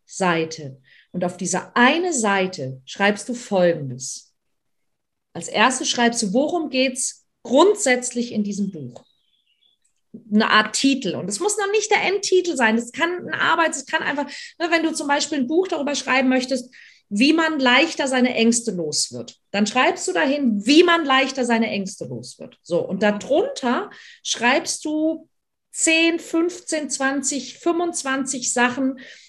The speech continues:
von denen du weißt, das ist, was jemand tun muss, um seine Ängste loszuwerden. Erstens, was weiß ich, ja? Erstens die Angst benennen. Zweitens, was muss man über Ängste wissen, um seine Angst verstehen zu können? Drittens,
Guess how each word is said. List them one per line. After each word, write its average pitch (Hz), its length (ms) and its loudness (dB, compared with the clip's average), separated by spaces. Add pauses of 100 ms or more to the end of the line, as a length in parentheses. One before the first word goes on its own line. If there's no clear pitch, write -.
von 233 180 6
denen 226 240 6
du 339 200 4
weißt, 262 400 2
das 302 180 2
ist, - 160 0
was 269 160 -2
jemand 233 300 2
tun 349 240 -2
muss, - 160 -6
um 262 120 0
seine 240 240 2
Ängste 202 360 -4
loszuwerden. 139 600 -10
Erstens, 311 800 2 (680)
was 240 260 0
weiß 233 220 4
ich, - 200 -8
ja? 220 100 6 (100)
Erstens 277 400 0
die 269 140 -4
Angst 226 360 0
benennen. 160 520 -2 (240)
Zweitens, 269 920 2
was 240 220 4
muss 285 200 2
man 269 120 2
über 247 200 2
Ängste 240 420 4
wissen, 302 300 0
um 240 140 2
seine 233 260 2
Angst 240 260 0
verstehen 277 500 0
zu 240 200 2
können? 160 440 -4
Drittens, 339 580 0